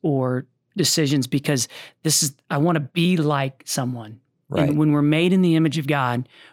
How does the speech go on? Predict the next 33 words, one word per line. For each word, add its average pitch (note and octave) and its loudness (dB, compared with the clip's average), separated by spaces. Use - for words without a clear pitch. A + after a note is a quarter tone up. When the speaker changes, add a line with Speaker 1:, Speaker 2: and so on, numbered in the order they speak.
Speaker 1:
we D3+ 0
wanna D3 0
be D3 0
like C3 -2
our C3 -4
Father. F3 0
And D3 0
the, C#3 -2
the - -6
greatest D3+ -2
example D3 -2
we C#3 0
have C3+ -2
is A#2+ -6
we C#3 -6
turn D#3 -2
to D#3+ -4
our D3 0
right C#3 0
and C3+ -4
to C3 -4
our C3+ -2
left, C3 -4
and D3+ -2
we're C#3 0
looking D#3 -2
for D3+ -2
Dad. C3 -2
And B2+ 0
when B2+ -4
Dad's C#3+ -2
not F3 0
there, C3+ 0